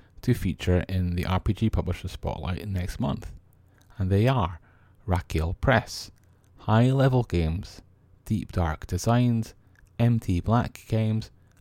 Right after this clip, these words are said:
and Spectrum Games. A nice example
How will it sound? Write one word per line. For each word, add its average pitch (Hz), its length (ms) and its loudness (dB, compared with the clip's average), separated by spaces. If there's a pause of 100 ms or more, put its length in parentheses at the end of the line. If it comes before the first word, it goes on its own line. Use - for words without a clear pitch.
(120)
and 90 160 -6
Spectrum 92 720 -2 (240)
Games. 80 520 -8 (800)
A - 40 -2
nice 139 260 4
example 90 600 -4